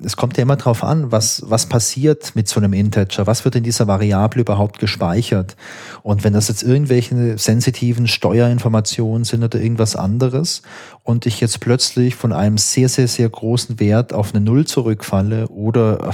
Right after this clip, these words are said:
auf einen sehr großen negativen Wert, dann kann das mitunter halt wirklich fatale Konsequenzen haben. Im Fall von Warren Buffett wurde ein zweiunddreißig Bit Integer für den Aktienkurs verwendet.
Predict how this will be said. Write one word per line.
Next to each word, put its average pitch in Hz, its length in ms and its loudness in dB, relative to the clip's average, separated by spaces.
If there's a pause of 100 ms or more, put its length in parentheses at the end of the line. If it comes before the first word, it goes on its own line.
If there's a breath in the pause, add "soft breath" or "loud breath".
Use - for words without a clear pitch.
(120)
auf 110 200 -2
einen 107 80 0
sehr 113 260 2
großen 110 440 -2
negativen 117 680 0
Wert, 92 360 0 (420 loud breath)
dann 98 160 2
kann 95 240 2
das 120 220 2
mitunter 107 480 0
halt 101 200 2
wirklich 101 280 -2
fatale 104 440 2
Konsequenzen 104 800 -2
haben. 80 220 -10 (720)
Im 120 140 2
Fall 104 340 2
von 127 200 2
Warren 104 280 2
Buffett 113 600 0
wurde 117 140 2
ein 107 60 2
zweiunddreißig 110 640 0
Bit 117 160 -4
Integer 123 540 0
für - 80 0
den 113 160 0
Aktienkurs 101 600 -2
verwendet. 80 680 -6